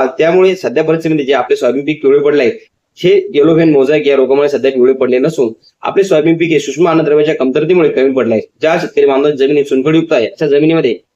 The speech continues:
कॅल्शियम कार्बोनेटचे प्रमाण हे चार ते पाच टक्के असायला हवे. अशा क्षेत्रामध्ये जेव्हा कॅल्शियम कार्बोनेटचे प्रमाण हे आठ ते नऊ टक्क्यापर्यंत वाढते, अशा जमिनीमध्ये फेरस,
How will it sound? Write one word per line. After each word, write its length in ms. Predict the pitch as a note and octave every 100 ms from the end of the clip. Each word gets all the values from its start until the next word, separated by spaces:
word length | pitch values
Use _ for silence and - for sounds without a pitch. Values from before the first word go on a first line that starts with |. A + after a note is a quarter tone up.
| -
कॅल्शियम 360 | C#3 C#3 G3 G3
कार्बोनेटचे 400 | D#3+ E3+ F3 E3
प्रमाण 280 | D#3+ E3
हे 60 | D3+
चार 200 | - C#3+ D#3+
ते 40 |
पाच 200 | D#3+ D3 -
टक्के 160 | C3+
असायला 280 | C3 C#3 C#3+
हवे. 140 | C3+ A2+ - _ -
अशा 180 | B2+ F#3+
क्षेत्रामध्ये 420 | F#3 F3+ F3+ E3
जेव्हा 260 | C#3 D3 D#3
कॅल्शियम 320 | C3 C3 D#3
कार्बोनेटचे 380 | C#3+ C#3+ D3+ D3
प्रमाण 300 | D3 D3+ A2 - _ -
हे 60 |
आठ 340 | - C#3 D#3+ -
ते 60 |
नऊ 180 | F#3 F#3
टक्क्यापर्यंत 420 | D#3+ F3 D#3+ D#3+
वाढते, 320 | D#3+ D#3 D3+ C3
अशा 260 | B2 D#3
जमिनीमध्ये 500 | C#3+ D3 D3+ E3 B2
फेरस, 480 | A#2 B2+ C3+ C#3